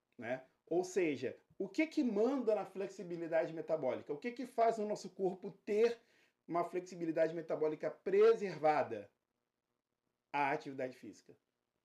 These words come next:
ao longo do dia. Movimento. É isso. Ponto. Tá?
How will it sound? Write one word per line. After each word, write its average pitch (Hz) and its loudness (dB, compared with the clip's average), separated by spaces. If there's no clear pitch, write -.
ao 139 -2
longo 151 4
do 135 -6
dia. 98 -16
Movimento. 156 -4
É 131 -4
isso. - -12
Ponto. 175 2
Tá? - -4